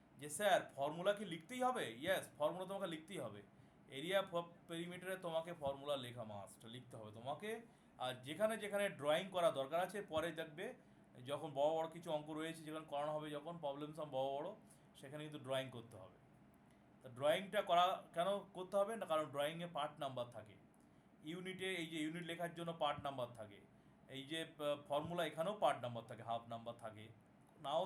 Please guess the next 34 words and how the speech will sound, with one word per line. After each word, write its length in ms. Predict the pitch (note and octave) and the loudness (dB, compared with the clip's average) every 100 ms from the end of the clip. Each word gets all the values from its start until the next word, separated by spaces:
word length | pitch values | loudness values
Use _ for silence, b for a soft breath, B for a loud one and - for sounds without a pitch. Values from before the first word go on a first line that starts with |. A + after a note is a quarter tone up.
| F#3 | 0
থাকতে 200 | E3 F3 | -6 -6
পারে, 100 | F3 E3 | -6 -6
কিন্তু 160 | E3+ E3+ | -10 -4
স্যার 160 | E3 E3 - B B - | -2 -2 -10 B B -12
খুশি 220 | F#3+ F#3 A3+ | -8 -4 4
হবে 140 | G#3 F#3+ F3 | 4 4 4
ফর্মুলাটা 500 | D#3 D#3 D#3+ D#3 E3 D3 | 4 4 0 0 0 -2
লিখলে, 220 | C#3+ A2 G#2+ | -4 -8 -8
ফর্মুলা 260 | C3+ C3+ C3+ | -6 -6 -6
লিখে 140 | C3+ B2 | -8 -10
করতে 180 | G#2 G#2 F#2+ | -12 -12 -12
হবে। 160 | F2+ - - - B B B - - | -14 -20 -20 -20 B B B -20 -10
এবার 180 | D#3+ A#3 F#3+ F3 | 6 6 6 -2
এরিয়া 200 | G3+ G#3+ | 0 0
তো 40 | G3+ | 0
বোঝানো 220 | G3+ G#3 G3 | 0 2 2
হলো, 140 | F#3+ G3+ F#3+ | 2 0 -4
এবার 140 | D#3 F3+ | -2 0
স্যার 140 | G3+ F#3 F3+ | 2 0 0
পেরিমিটার 380 | F3 F3+ F#3+ F#3 | -4 -2 -4 -2
বোঝাও। 260 | F3+ F3 F3+ - - - - - - | 2 2 0 -6 -20 -20 -20 -20 -4
এবার 120 | C#3+ E3+ | 2 2
দেখো 140 | F3+ F#3 | 2 0
পেরিমিটার 360 | F3 E3+ F3+ F3+ | 0 0 -2 2
বোঝাচ্ছে, 220 | E3+ E3+ E3 | 2 4 2
ভালো 100 | D#3+ | 2
করে 120 | D#3 C3 | 0 -2
দেখো। 180 | A#2 G#2 G#2 - - - - - - - - - - B B B B D3 | -4 -12 -14 -20 -20 -20 -20 -20 -20 -20 -20 -16 -16 B B B B -4
পেরিমিটারটা 460 | E3+ F3+ F#3 F#3 E3 | -2 -2 0 0 0
বোঝো। 240 | D#3 C3 G#2 - - - - - | 0 -4 -10 -14 -20 -20 -20 -12
প্রথমে 320 | D#3 G3+ G#3 D#3+ C3 | -4 0 2 2 2
রেক্ট্যাঙ্গেলের 640 | D#3+ E3 - G#3 G3+ G#3 G#3 | -2 -4 -2 -2 0 -2 0
পেরিমিটার 400 | F#3+ F3+ F3 D#3+ | -2 -2 -2 0
বোঝাচ্ছি। 360 | C#3+ B2+ - | 0 -2 -6